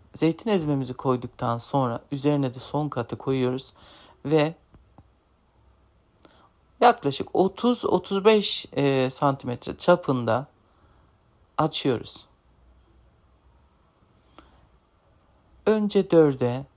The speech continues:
sonra o dört, dörtte bir parçamız ikiye, daha sonra onları üçe, yani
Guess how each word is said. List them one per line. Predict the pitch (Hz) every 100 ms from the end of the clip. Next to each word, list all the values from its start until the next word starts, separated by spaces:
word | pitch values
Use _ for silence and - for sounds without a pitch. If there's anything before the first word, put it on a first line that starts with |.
| _ _ _ -
sonra | - 190 170 143 139 -
o | 165 151
dört, | 170 170 - _ - 131
dörtte | 156 160 180 156
bir | 147
parçamız | - 143 139 139 135 - -
ikiye, | 143 - 131 120 - - - - _ -
daha | 151 156
sonra | - 151 151
onları | 147 147 143 143
üçe, | - - 127 120
yani | 147 135